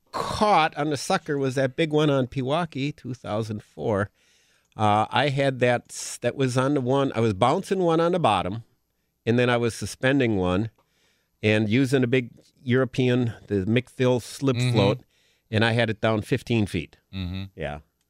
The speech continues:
Speaker 1: I had that one fifteen feet and the other one bouncing bottom. And it, it, flip a coin, you don't know which one. Now, for years, I've had really good luck, luck bouncing a deep break, you know, especially deep water,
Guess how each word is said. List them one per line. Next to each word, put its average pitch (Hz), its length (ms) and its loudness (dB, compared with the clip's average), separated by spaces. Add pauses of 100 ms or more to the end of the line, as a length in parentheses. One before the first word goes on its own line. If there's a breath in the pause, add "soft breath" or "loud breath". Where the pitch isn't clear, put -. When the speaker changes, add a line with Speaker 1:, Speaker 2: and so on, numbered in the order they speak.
(140)
Speaker 1:
I 104 60 -8
had 104 100 -2
that 107 160 0
one 107 140 -2
fifteen 110 420 -6
feet 101 300 -4
and 98 80 -6
the 95 60 0
other 90 100 -2
one 92 160 0
bouncing 90 400 -4
bottom. 82 360 -4 (500)
And 101 320 -2
it, 175 180 0
it, 175 200 -4 (340)
flip 233 300 0
a 175 40 -6
coin, 202 340 2
you 147 120 4
don't 165 140 2
know 147 80 2
which 160 280 -2
one. 117 340 0 (680)
Now, 139 140 2
for 151 180 -4
years, 208 420 0
I've 151 220 2
had 139 240 -2
really 143 380 2
good 160 200 0
luck, 139 220 -2 (100)
luck 120 300 -2
bouncing 127 760 0
a 127 100 -2
deep 139 300 0 (140)
break, 120 440 0 (880)
you 117 160 0
know, 101 220 0
especially 131 520 -2
deep 110 280 -2
water, 104 440 0